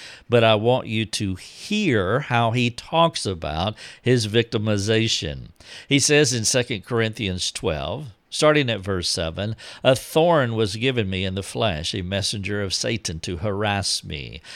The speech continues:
to keep me from becoming conceited.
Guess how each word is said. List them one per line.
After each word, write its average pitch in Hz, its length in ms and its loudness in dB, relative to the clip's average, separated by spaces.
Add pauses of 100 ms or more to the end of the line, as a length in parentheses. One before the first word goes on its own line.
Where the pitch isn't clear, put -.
(140)
to 139 140 4
keep 151 320 0
me 104 180 -2
from 98 240 -6
becoming 95 540 -4
conceited. 90 960 -6